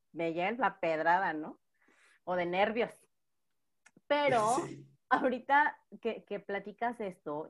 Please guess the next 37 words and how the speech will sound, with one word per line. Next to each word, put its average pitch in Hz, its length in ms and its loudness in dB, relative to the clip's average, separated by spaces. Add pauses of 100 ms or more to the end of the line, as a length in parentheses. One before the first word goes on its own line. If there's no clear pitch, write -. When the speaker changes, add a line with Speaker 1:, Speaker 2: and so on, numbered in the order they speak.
Speaker 1:
ya 170 520 -4
como 151 240 -8
muy 190 340 2
en 180 160 -4
serio, 147 440 -6 (380)
pues 180 160 -4
el 185 200 0
veinte 202 320 2
veinte 254 240 0
a 262 40 0
mí, 247 180 -2
para 220 280 4
mí 185 140 -2
fue 208 140 -4
muy 196 200 -2
rudo 196 480 -2
cue-, 151 240 -6
en 160 160 -8
cuestión 170 360 -6
económica, 170 640 -8 (380)
¿no? 170 280 -16 (680)
Am, 170 1040 -4 (140)
y 196 100 -6
voy 190 180 4
a, 262 140 8 (300)
quiero 247 240 2
compartir 220 500 0
esto 226 280 -4
porque 220 240 -10
la 180 140 2
verdad 180 180 0
es 180 120 -6
que 202 160 -8
creo 190 260 -6
que 190 320 -6
mi 180 160 -6
podcast, 190 680 2